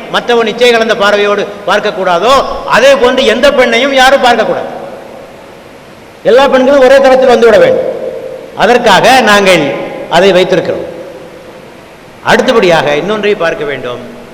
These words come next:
ஆண்களை பாருங்கள், எல்லாத்தையும் மூடுறாங்க. இப்ப என்ன எடுத்துக்கணும், எல்லாம் மூடிருக்கேன். இது பர்தா தான். தலைக்கு துண்டு போடலே தவிர மத்ததெல்லாம் பர்தா. ஆண்களை பாருங்க, யாராவது தொப்புளை காட்டுறானா? ஆண்கள் யாராவது வயித்தை காட்டுறானா? யாராவது மார்பகங்களை காட்டுறாங்களா?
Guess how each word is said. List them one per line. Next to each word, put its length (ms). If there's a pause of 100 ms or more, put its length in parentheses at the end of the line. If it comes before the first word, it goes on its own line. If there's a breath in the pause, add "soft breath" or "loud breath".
(800)
ஆண்களை 560
பாருங்கள், 520 (680)
எல்லாத்தையும் 520
மூடுறாங்க. 340 (100)
இப்ப 120
என்ன 180
எடுத்துக்கணும், 240
எல்லாம் 200
மூடிருக்கேன். 400 (260)
இது 180
பர்தா 200
தான். 380 (1200)
தலைக்கு 320
துண்டு 200
போடலே 300
தவிர 320
மத்ததெல்லாம் 500
பர்தா. 180
ஆண்களை 420
பாருங்க, 300
யாராவது 520
தொப்புளை 220
காட்டுறானா? 360 (1000)
ஆண்கள் 360
யாராவது 280
வயித்தை 240
காட்டுறானா? 400 (960)
யாராவது 320
மார்பகங்களை 480
காட்டுறாங்களா? 460